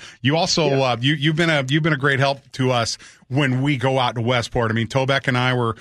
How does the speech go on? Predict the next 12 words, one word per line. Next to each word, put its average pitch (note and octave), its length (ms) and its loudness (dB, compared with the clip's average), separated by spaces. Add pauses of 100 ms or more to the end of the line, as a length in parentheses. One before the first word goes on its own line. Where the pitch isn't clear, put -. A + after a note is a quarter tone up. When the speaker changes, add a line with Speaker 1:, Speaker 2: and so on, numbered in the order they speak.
(200)
Speaker 1:
were A#2+ 100 0
running B2 280 2
out B2 160 2
there A#2+ 160 2
late A#2+ 220 0
last A#2+ 340 0
year A#2+ 140 2
on A#2+ 100 2
a A2+ 40 0
tuna B2 280 0
run A#2+ 320 2
and G#2 100 0